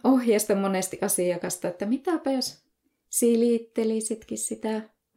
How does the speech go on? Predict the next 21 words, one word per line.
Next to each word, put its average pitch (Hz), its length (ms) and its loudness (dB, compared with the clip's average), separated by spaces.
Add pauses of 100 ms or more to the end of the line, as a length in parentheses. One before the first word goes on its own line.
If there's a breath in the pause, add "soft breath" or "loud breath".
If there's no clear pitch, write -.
vatsaa 190 840 0
ja 202 240 -2 (1160)
ottaisit - 540 2
vähän 185 300 0
niinku 165 200 -4
sellaisen - 580 -6 (500)
rakastavan 156 760 2
vanhemman 180 680 -2
roolin, 185 540 0
että - 240 -10 (680)
kertoisit - 560 2
sille - 320 -4
vatsalle, - 500 -4
kun - 180 -10
silittelet, 214 840 -4
että - 260 -12
ei 277 260 0
oo 247 100 -2
enää 240 300 0
mitään 208 540 -4
hätää. - 720 -12